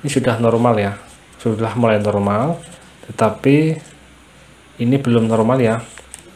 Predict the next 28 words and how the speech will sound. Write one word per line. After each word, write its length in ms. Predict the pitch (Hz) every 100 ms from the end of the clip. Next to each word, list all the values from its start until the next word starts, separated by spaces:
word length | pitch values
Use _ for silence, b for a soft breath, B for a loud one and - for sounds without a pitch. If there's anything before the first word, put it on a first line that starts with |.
| B B -
Tapi 240 | - 131 190
yang 80 |
paling 480 | 143 135 139 139 127
bagian 400 | 127 120 127 120
pertama 400 | 120 123 131 131 127
sendiri, 480 | 127 143 156 110 127 -
pertama 720 | 113 - 117 120 120 117 156 -
saya 400 | - 107 107 107 -
setelah 400 | - - 117 113
isi 80 | 117
tinta 400 | 113 151 156 113
sudah 240 | - 113
saya 160 | - 110
bersihkan 480 | 107 104 139 143 123 104
ya. 160 | 120 120 - - - B B B - - - -
Hasilnya 320 | 110 131 156
seperti 480 | 123 117 - 107 107
ini 240 | 110 104
ya. 80 | 98 - - - -
Ini 160 | 107
tidak 240 | 117 104 101
jelas. 480 | 107 104 139 147 - - - - - - - - - - - - - - - - - - - - 117
Nah, 240 | 101 98
ini 240 | 117 131
malah 320 | 165 135 123 120
pertama 480 | - 120 113 113
itu 80 | 147
tidak 480 | 147 123 107 -